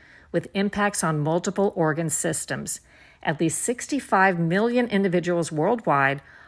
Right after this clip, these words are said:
are estimated to have long covid, with cases increasing daily."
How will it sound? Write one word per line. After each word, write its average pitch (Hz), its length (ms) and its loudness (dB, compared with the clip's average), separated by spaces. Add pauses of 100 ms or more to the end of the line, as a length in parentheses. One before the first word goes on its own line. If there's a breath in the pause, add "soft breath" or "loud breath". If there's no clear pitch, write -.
are 165 180 2
estimated 196 560 2
to 175 80 0
have 147 220 -2
long 170 280 0
covid, 151 440 0
with 151 180 -6
cases 196 540 -2
increasing 165 680 -2
daily." 139 560 -4